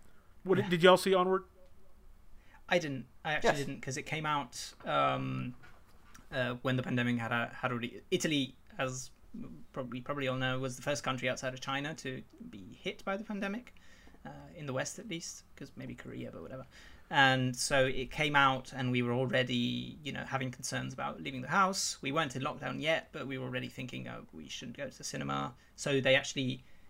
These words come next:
Speaker 3: I think it came out for a day or something, then they delayed it, and then they released it again in the summer, but then in the summer we were still in lockdown, so I, I didn't think it was safe to go to the cinema, and it hasn't been released on Disney Plus here yet,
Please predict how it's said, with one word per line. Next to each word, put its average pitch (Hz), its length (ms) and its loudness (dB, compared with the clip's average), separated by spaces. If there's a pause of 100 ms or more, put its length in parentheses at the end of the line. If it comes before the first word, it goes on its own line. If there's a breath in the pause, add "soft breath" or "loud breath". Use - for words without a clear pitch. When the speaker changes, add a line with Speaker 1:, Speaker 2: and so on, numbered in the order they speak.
(120)
Speaker 3:
I 135 40 -4
think 185 160 -2
it - 140 -8
came 143 260 -4
out 160 320 -4
for - 180 -10
a 135 60 -4
day 135 420 2
or 143 40 -2
something, 131 260 -4
then 135 200 -2
they 139 120 0
delayed 131 460 0
it, 160 220 0 (340 soft breath)
and 127 100 -2
then 127 80 2
they 127 100 2
released 120 360 -2
it 123 80 0
again 123 180 2
in 123 80 0
the 123 60 -6
summer, 165 340 0
but - 140 -8
then 131 120 -2
in 131 120 -4
the 127 40 -8
summer 135 280 -6
we 131 140 -6
were 131 120 -8
still 131 240 -8
in 123 100 -8
lockdown, 139 440 -4
so - 120 -10
I, - 220 -10
I - 40 -12
didn't 120 200 -12
think - 120 -12
it - 20 -12
was 120 100 -10
safe 175 280 -2
to 170 60 -8
go 160 80 -2
to 160 60 -8
the 165 60 -10
cinema, 156 380 -6
and 131 340 -6 (160)
it 156 120 0
hasn't 135 300 4
been 131 140 2
released 123 320 2
on 127 80 -4
Disney 127 240 -6
Plus - 240 -8
here - 220 -14
yet, 80 400 -14